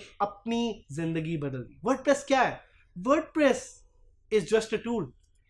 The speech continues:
It's an opportunity to change your life। और WordPress के सुपर हीरोज कौन है? WordPress के सुपर हीरोज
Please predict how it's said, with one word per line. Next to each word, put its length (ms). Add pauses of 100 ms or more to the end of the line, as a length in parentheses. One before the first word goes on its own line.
(200)
It's 180
an 220
opportunity 840 (180)
to 80 (200)
change 360
your 200
life। 280 (880)
और 140
WordPress 360
के 100
सुपर 280
हीरोज 260
कौन 240
है? 120
WordPress 400
के 100
सुपर 400
हीरोज 260